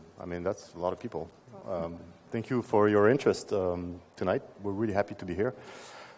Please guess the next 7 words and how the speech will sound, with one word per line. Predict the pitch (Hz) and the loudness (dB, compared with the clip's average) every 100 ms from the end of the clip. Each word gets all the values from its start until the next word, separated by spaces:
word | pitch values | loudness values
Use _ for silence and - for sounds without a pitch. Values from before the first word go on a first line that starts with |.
| - | 6
Um, | 110 113 120 123 123 120 - - - - - - _ _ _ | 12 12 12 6 2 0 -4 -12 -20 -20 -20 -20 _ _ _
this | 101 135 - | -2 2 6
event | 165 180 | 8 8
started, | - 151 147 139 104 | 12 12 12 10 4
like | 113 117 - | 2 4 4
Anna | 110 113 120 | 4 4 4
said, | - 113 | 8 8